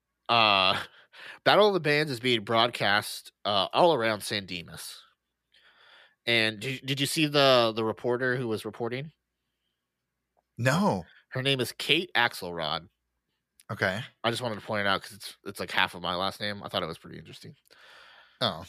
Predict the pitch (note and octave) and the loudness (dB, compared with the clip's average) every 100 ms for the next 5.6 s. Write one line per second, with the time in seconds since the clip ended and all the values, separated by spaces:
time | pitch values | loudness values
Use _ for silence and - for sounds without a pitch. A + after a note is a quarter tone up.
0 | - A2 G2 - G3 - G#3 - - - | -12 -4 -2 0 2 2 0 -2 -4 -6
1 | - G4+ - _ _ - D#3 D3+ A#2 A2+ | -6 -10 -14 _ _ 0 4 4 4 2
2 | G2 F2+ E2 E2 D#2 - - E2+ F2 A#2+ | 2 -2 -4 -10 -10 -10 -10 -10 -8 -4
3 | D3+ F3 D#3 F#3 G3 F#3+ D3+ C#3+ - C3 | -2 -2 -2 -2 -2 -4 -4 -6 -6 -8
4 | - D#3+ E3 D#3 C3+ A#2+ G#2+ G2 G2 G2 | -2 2 2 2 0 0 -2 0 0 0
5 | E2+ D#2 D2 G#1+ - - | -2 -4 -10 -12 -16 -18